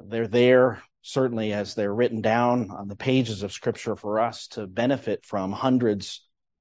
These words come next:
and even thousands of years later. And we benefit from even this passage today, and we benefit from, uh, all the Word of God that he has given to us. Uh, when it says it is settled in heaven,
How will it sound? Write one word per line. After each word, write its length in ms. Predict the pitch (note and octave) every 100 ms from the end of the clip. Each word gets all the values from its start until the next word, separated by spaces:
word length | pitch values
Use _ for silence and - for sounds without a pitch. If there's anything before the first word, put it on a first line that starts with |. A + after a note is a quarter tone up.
| _ -
and 120 | A2
even 240 | A2 G#2+
thousands 640 | - B2+ B2 B2 B2+ G#2 G2
of 120 | F2+
years 300 | G#2 F#2+ -
later. 560 | G#2 B2+ C3+ F#2+ A2 - _ _ _ _ _ _ _ -
And 200 | A2 A2+
we 120 | C3
benefit 500 | C#3 D3+ D3 D#3 - -
from 160 | C3
even 220 | C3+ C3+
this 180 | C3+ E3
passage 640 | - G2+ - - - -
today, 640 | - A2 A#2+ B2+ D#3 E3 _
and 400 | G2 G2 F#2+ F#2+ - _
we 100 | G#2+
benefit 540 | G2 A2+ A#2+ A#2 A2 -
from, 480 | A2 G#2 G#2 F#2+ - _ _ _ _ _ _
uh, 80 | F#2+
all 300 | - A2+ B2+
the 60 | A#2+
Word 200 | A2+ G#2+
of 80 | G2
God 300 | G#2 G2+ G2+
that 120 | F#2+
he 180 | A2+ G2
has 180 | F#2+
given 320 | - A#2+ B2 A#2
to 180 | G#2
us. 420 | F2+ F2+ - - - _ _ _ _ _ _ _ _
Uh, 220 | G2 G#2+
when 200 | G2 C3+
it 80 | D#3+
says 300 | - F#3+ D3
it 120 | D3
is 200 | C3 A#2+
settled 480 | - E3 E3 D3+ B2
in 180 | B2 A#2+
heaven, 640 | - E3 D#3 C3 A#2+ B2+